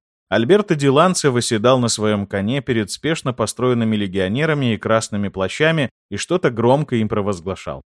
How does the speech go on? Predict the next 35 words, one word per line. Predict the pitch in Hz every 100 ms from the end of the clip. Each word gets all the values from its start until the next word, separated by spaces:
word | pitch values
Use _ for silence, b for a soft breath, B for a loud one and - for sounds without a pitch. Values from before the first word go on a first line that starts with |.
| _ _ _ 101
Его | 131 135
попытка | 131 156 - 135
подорвать | 123 123 127 123 117 113
моральный | 110 110 110
дух | 110 113
защитников | 107 113 151 127 110 107 104
города | 156 147 107
явно | 107 123 120 110
провалилась. | 120 117 139 156 87 - - _ _
Вот | 117 196
он, | 180 143
видимо, | 170 165 143 110
и | 120
решил | 117 - 170 -
отыграться | 120 110 98 120 139 143
на | 117
своих | 104 101 98
подчинённых. | - - 120 143 131 69 _ _ _ -
Могу | 131 190
себе | 208 185 170
только | 190 185 165
представить, | 147 127 - 156 151 -
какой | 113 - 117
разговор | 113 101 110 135
ждёт | 101 117 110
Виконта | 113 104 120 113
Деревеля | 98 107 107 123 160 120 - _
после | - 139 135
всего, | 120 - 117 156
что | - 123
я | 113 113
ему | 113
только | 110 113 110
что | - 117
наговорил. | 113 107 110 107 85 69